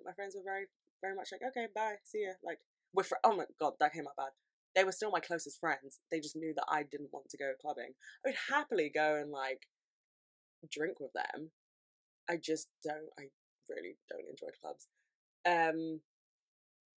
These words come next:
and actually, yeah, I think that's it. Also, reach out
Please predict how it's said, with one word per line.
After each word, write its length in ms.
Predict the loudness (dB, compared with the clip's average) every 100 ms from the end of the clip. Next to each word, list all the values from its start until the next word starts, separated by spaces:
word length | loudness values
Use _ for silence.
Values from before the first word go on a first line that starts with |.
| _ _ _ _ _ _
and 340 | -4 -2 -2 -6 -12
actually, 220 | -14 -12 -10
yeah, 100 | -10
I 60 | -8
think 140 | -6
that's 220 | -4 -6 -6
it. 440 | -6 -4 -4 -4 -8 -16 -20 _ _ _ _ _ _ _ _ _ _ _ _ _ _ _ _ _
Also, 200 | 4 4
reach 240 | 2 -2 0
out 200 | 0